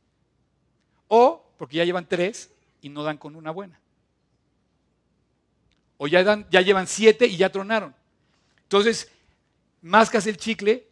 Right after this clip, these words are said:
una vez, mascas dos, mascas tres, mascas cuatro y al, y al, ya no lo quieres.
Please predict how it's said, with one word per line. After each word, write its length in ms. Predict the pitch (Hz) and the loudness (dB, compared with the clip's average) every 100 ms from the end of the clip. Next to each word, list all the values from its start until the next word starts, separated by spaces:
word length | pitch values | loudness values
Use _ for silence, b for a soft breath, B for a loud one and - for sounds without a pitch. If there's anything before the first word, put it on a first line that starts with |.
| - | -14
una 200 | 170 175 | -4 -2
vez, 340 | 185 240 - | -2 -6 -12
mascas 400 | 156 160 - 175 | -10 -10 -6 -8
dos, 320 | 147 190 254 156 | -4 -6 -6 -14
mascas 320 | 151 - 151 | -14 -12 -8
tres, 240 | 180 190 - | -6 -6 -8
mascas 280 | 139 - - | -20 -16 -4
cuatro 260 | 175 190 160 | -4 -4 -8
y 80 | |
al, 160 | 147 139 - | -10 -8 -8
y 60 | |
al, 100 | 151 147 151 | -8 -8 -8
ya 140 | 151 | -8
no 100 | 147 | -8
lo 60 | 135 | -4
quieres. 420 | 254 220 - | -2 -2 -6